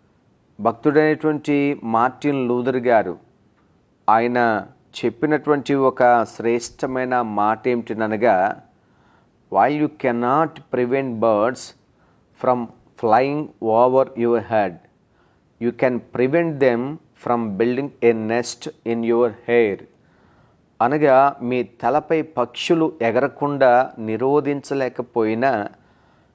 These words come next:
మీ జుట్టులో గూడు కట్టుకోకుండా మీరు నిరోధించవచ్చు. అవునండి, మనము ఆకాశంలో మన తలపై నుండి ఎగురుతున్నటువంటి పక్షులను మనము ఎగరకుండా చేయలేము,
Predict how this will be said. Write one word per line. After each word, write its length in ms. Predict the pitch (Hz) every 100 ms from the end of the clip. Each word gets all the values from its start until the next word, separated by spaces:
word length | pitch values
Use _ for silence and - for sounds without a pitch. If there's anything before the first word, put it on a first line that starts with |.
| _ -
మీ 540 | 113 123 120 117 107 - - 104
జుట్టులో 840 | 110 131 - 165 156 143 147 147 - _ -
గూడు 440 | 107 98 120 151 170
కట్టుకోకుండా 960 | 175 165 160 170 160 160 151 139 143
మీరు 640 | 147 123 123 127 123 123 - -
నిరోధించవచ్చు. 1400 | 110 110 127 135 127 123 - 117 110 113 117 113 101 - _ _ _ _ _ _ _ -
అవునండి, 680 | 107 110 110 101 101 95 - _ _ _ _ _ _ _ -
మనము 520 | 117 131 135 135 135 -
ఆకాశంలో 880 | 120 127 151 143 - 147 143 143 143
మన 220 | 139 127
తలపై 500 | 123 - 120 123 131
నుండి 400 | 131 131 131 131 -
ఎగురుతున్నటువంటి 760 | 113 120 110 131 127 131 120
పక్షులను 920 | - 110 - - 135 127 123 104 113 - _ _ _ _ _ _ -
మనము 260 | 120 120
ఎగరకుండా 640 | 113 110 107 147 151 160 160
చేయలేము, 680 | 156 - 131 120 104 87